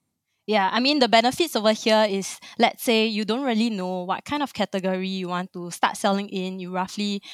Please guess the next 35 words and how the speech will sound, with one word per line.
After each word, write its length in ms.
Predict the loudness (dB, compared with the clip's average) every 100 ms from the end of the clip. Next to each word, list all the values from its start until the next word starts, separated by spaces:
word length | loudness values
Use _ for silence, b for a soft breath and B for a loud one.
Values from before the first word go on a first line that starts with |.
| B
want 180 | -4 -4
to 60 | -2
shortlist 800 | -2 0 0 0 0 0 -2 -10 b b
and 600 | -2 0 0 -2 -6 -12
see 320 | -12 -4 -2 2
what 200 | 2 0
is 120 | -2
the 100 | -4
demand 560 | -2 0 2 2 0
for 140 | -6 -6
the 80 | -4
specific 560 | -6 -6 -6 -8 -8 _ _ _ -8
browse 380 | 0 2 2 -2
node 140 | -4
as 180 | -6 0
well. 300 | 0 0 -2 B B B
You 80 | 0
can 160 | 2
use 160 | 2 4
that 180 | 2 2
to 140 | -6
do 160 | -4 -2
your 200 | -2 -2
preliminary 760 | 0 2 2 0 -4 -4 -4 -6
research. 540 | -8 -10 -10 -6 -6 -6 _ _ _ _ _
So 240 | -4 -2 -2
I 100 | -6
would 180 | -6 -6
say 200 | -4 -4
product 340 | -2 -2 -4
research, 520 | -8 -12 -12 -10 -10
right? 240 | -8 -8 -10 B B B B
So 520 | 2 4 6 4 0 -2
there 200 | 4 6
are 200 | 6